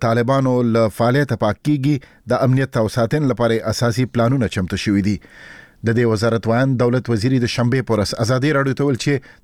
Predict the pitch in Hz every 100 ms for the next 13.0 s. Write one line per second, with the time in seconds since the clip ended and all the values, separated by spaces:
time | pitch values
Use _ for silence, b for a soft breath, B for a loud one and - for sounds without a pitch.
0 | - 123 107 139 131 139 156 131 107 123
1 | 104 92 104 95 104 123 156 123 135 143
2 | 123 113 120 139 - 139 143 143 143 147
3 | B B B - 139 113 120 151 151 120
4 | 120 123 113 117 131 110 113 - 135 -
5 | - B B B 98 - 127 117 117 104
6 | - - 107 - 135 110 123 104 101 147
7 | 156 B B - 151 151 139 - 98 -
8 | 101 - 95 82 B B B B 175 175
9 | 160 156 139 107 147 139 139 123 135 127
10 | 139 110 113 123 123 - 147 127 143 139
11 | 120 117 131 120 127 147 117 98 131 139
12 | 110 113 - 127 123 117 - 131 135